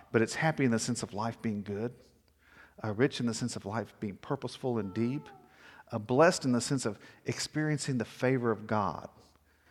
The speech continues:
being satisfied with the presence of God in your life. Um,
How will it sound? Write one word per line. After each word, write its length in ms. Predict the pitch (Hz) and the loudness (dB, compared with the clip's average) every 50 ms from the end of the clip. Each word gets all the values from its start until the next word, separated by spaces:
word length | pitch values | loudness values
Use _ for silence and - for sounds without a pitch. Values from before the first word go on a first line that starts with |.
| _ _ _ _ _ _ - | _ _ _ _ _ _ -2
being 200 | 120 127 135 127 | 0 2 2 2
satisfied 880 | - - - 156 147 143 139 135 - - - 120 113 107 104 107 95 98 | 0 0 0 0 2 2 0 0 -2 -2 0 0 0 2 0 -2 -4 -6
with 160 | 104 - - | -8 -8 -8
the 60 | 107 | -12
presence 540 | - - - - 113 110 - 101 92 - - | -12 -10 -6 -4 -4 -4 -4 -4 -6 -6 -8
of 140 | 110 101 98 | -8 -8 -4
God 340 | - 95 90 90 95 - | -2 -2 0 -2 -2 -4
in 160 | - 107 101 95 | -6 -8 -6 -6
your 180 | 92 90 90 | -6 -6 -6
life. 640 | 87 87 92 90 92 82 76 71 - - - - - - - - - - - - - | -6 -4 -4 -2 -2 -4 -6 -8 -12 -16 -20 -20 -20 -20 -20 -20 -20 -20 -20 -8 0
Um, 280 | - 135 131 127 113 - | 6 6 6 6 6 2